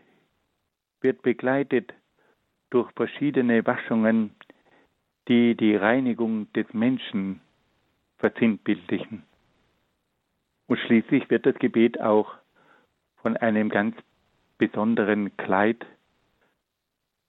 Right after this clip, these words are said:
unterstützt und auch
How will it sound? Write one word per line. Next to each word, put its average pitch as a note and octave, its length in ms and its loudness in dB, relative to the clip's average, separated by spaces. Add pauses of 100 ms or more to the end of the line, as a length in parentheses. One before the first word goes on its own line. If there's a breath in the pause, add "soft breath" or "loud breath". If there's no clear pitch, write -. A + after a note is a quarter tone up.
(200)
unterstützt - 840 -4 (840 soft breath)
und A2+ 300 0
auch G2+ 260 0